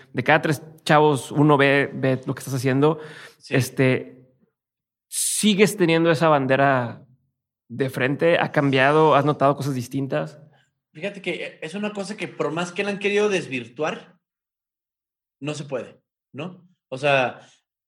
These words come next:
Speaker 2: eh, hay políticos que han querido regular el internet, hay gente que ha querido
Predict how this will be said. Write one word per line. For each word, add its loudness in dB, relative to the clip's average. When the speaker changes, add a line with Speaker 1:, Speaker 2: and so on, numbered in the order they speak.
Speaker 2:
eh, -2
hay 0
políticos -8
que -8
han -10
querido -4
regular -4
el -6
internet, -6
hay 0
gente -14
que -16
ha -20
querido -2